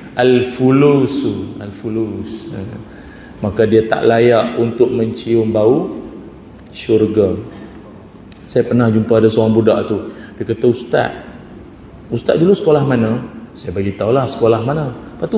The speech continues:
ustaz sambung mana? Saya sambung sini. Oh, lepas tu ustaz pergi mana? Ah, saya pergi sana. Oh. Eh, macam mana nak jadi macam ustaz? Masuk, ha, jadi macam saya, macam mana?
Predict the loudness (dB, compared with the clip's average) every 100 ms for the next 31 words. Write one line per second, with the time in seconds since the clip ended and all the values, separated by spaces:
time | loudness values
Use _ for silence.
0 | 0 0 0 2 4 4 2 0 -4 -8
1 | -6 -4 -4 -4 -2 -2 -2 -2 -4 -6
2 | -12 0 4 4 4 4 2 2 2 2
3 | 2 2 -2 -6 -8 -8 -6 -4 -4 -4
4 | -6 -6 -4 -2 0 -2 -4 -8 -12 -18
5 | -18 -20 -20 -20 -20 -16 -4 2 4 6
6 | 6 6 4 4 4 4 4 2 0 0
7 | -4 -10 -16 -20 -20 -20 -20 -20 -20 -20
8 | -20 -20 -20 -20 -20 -20 -8 -2 -2 2
9 | 0 0 -6 -14 -16 -10 -6 -6 -2 0
10 | 0 0 2 4 2 2 0 0